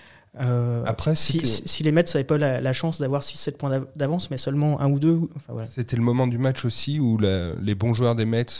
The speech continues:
Speaker 2: enfin, ceux, les, les six joueurs qui jouaient beaucoup, euh, étaient presque tous à trois fautes. Il y en a un premier qui est arrivé à quatre fautes. À mon avis, ils ont peut-être baissé un peu l'intensité défensive à ce moment-là pour,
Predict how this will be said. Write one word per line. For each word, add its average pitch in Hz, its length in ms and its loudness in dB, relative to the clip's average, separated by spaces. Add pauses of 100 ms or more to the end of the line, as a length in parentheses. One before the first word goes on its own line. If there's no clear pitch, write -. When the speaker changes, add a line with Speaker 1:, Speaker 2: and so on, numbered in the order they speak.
(100)
Speaker 2:
enfin, 92 420 -10
ceux, 113 220 0 (180)
les, 104 240 2
les 104 120 0
six 110 200 -2
joueurs 110 320 0
qui - 120 -12
jouaient 92 180 -6
beaucoup, 101 340 -10 (500)
euh, 92 100 -4
étaient 98 180 -2
presque 110 320 -2
tous - 240 -4
à 107 40 -2
trois 110 300 -4
fautes. 117 460 -4
Il 113 80 0
y 110 40 2
en 110 60 4
a 113 140 2 (160)
un 117 100 -2
premier 135 320 2
qui 135 120 -2
est - 20 4
arrivé 120 220 0
à 117 40 2
quatre 113 220 -6
fautes. 143 260 -4
À 127 60 0
mon 120 140 2
avis, 123 220 -2
ils 107 160 -4
ont 104 80 -4
peut-être 110 240 -8
baissé 110 260 -6
un 113 60 -4
peu 113 140 -6
l'intensité 107 520 -6
défensive 98 500 -10
à 95 40 -6
ce - 140 -10
moment-là 104 320 -2
pour, 90 360 -6